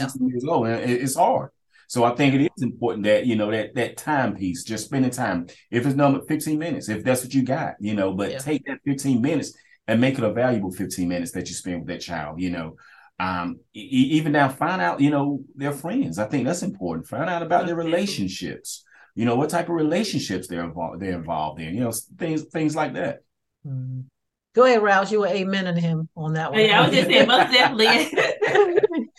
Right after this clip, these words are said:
Speaker 2: You were amening him on that one. Yeah. Um, yeah, I mean, uh, you guys have just been really, really awesome. And I think what, what we gotta figure out as I'm listening to you, um, you know, I s-, said to use the term the village,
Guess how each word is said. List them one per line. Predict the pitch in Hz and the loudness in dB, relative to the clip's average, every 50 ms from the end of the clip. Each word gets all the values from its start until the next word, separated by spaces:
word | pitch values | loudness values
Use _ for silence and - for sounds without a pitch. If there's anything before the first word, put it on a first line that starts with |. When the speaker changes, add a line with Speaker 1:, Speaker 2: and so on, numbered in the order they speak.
| - - _ _ _ | -20 -20 _ _ _
Speaker 2:
You | - 180 202 214 | -10 -2 2 2
were | 196 160 | 4 6
amening | 143 196 220 220 226 220 226 240 233 226 208 202 | 8 10 10 10 10 10 8 8 8 8 6 4
him | 196 196 | 2 0
on | 202 196 190 190 | 0 0 2 4
that | 208 220 214 208 190 | 6 6 6 6 4
one. | 175 170 180 180 180 | 2 2 0 -2 -2
Yeah. | 170 202 202 202 185 175 175 170 165 165 _ - | 2 4 6 6 6 6 4 2 0 -4 _ -6
Um, | 180 185 185 185 180 180 180 180 175 175 175 165 - _ _ _ _ _ _ _ _ _ _ _ _ _ _ _ _ _ _ | -2 0 2 4 4 4 4 2 0 -2 -4 -8 -10 _ _ _ _ _ _ _ _ _ _ _ _ _ _ _ _ _ _
yeah, | 196 202 202 | 4 4 6
I | 202 | 6
mean, | 214 214 226 - | 6 6 6 6
uh, | 277 233 - - 190 | 4 2 2 0 0
you | 226 | 2
guys | 240 262 240 220 208 | 4 4 6 4 4
have | 170 170 165 | 2 0 -2
just | 185 170 165 | -2 -4 -4
been | 165 190 180 180 | -4 -4 -4 -2
really, | 175 180 185 185 185 180 185 175 151 | 0 2 2 2 2 2 0 -2 -4
really | - 190 180 175 175 | -2 0 2 4 4
awesome. | 175 175 180 180 175 - 180 170 | 4 4 4 2 0 -2 -2 0
And | 165 165 | 0 0
I | 175 175 | 0 -2
think | - 202 196 190 175 | -2 -4 -4 -4 -2
what, | 180 190 180 - | 0 0 0 0
what | - 202 151 | -2 -4 -4
we | 196 196 | -4 -2
gotta | 170 202 190 185 196 | 0 2 2 2 0
figure | 180 - 196 180 185 185 | -2 -4 -2 0 0 2
out | 180 175 156 185 | 2 2 0 -2
as | 180 170 | -2 0
I'm | 180 175 | 0 2
listening | 175 208 240 240 - 233 196 175 | 4 4 4 4 2 -2 -4 -4
to | - 202 | -4 -4
you, | 180 180 185 175 175 170 165 170 165 - - - | -2 0 0 0 0 0 0 -2 -4 -6 -8 -6
um, | 170 170 165 160 156 156 156 156 156 160 - _ _ _ _ _ _ _ _ _ _ _ _ _ _ _ _ _ _ _ _ _ _ _ - | -4 -2 -2 -2 -2 -4 -8 -10 -12 -14 -18 _ _ _ _ _ _ _ _ _ _ _ _ _ _ _ _ _ _ _ _ _ _ _ -4
you | 170 170 | -2 0
know, | 170 165 | 2 2
I | 165 170 | 2 2
s-, | 160 - - 185 170 - | 0 -2 -4 -8 -6 -4
said | 196 180 170 | -2 -2 -2
to | 170 | 0
use | 180 175 170 | -2 -2 -2
the | 180 | -4
term | 170 - 185 175 165 160 | -4 -4 -2 0 0 0
the | 151 143 | 0 0
village, | 151 147 180 190 185 170 160 156 151 139 - | -2 0 0 2 2 2 2 0 -2 -6 -12